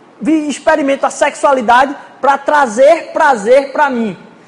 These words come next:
Não é a supremacia do eu que vai ditar como eu me relaciono sexualmente. Não é o quanto eu vou conseguir ganhar com a relação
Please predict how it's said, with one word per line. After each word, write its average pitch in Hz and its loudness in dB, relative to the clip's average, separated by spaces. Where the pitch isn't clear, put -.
Não 294 0
é 359 2
a 381 2
supremacia 370 0
do 277 2
eu 269 6
que 320 -6
vai 311 0
ditar 262 -4
como 294 -6
eu 294 -2
me 285 -6
relaciono 285 -2
sexualmente. 277 -4
Não 262 0
é 349 4
o 370 4
quanto 370 0
eu 349 2
vou 262 2
conseguir 269 0
ganhar 339 0
com 311 -2
a 285 0
relação 269 0